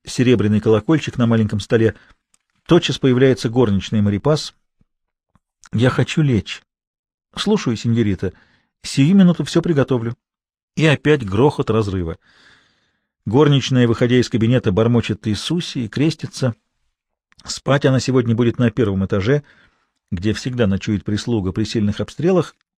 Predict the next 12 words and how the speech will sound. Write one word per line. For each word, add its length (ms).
а 160
Лолита 540
долго 500
стоит 360
неподвижно, 800
заслушавшись 800
воем 340
ветра, 440
стуком 440
капель. 460
Много 420
лампадок 720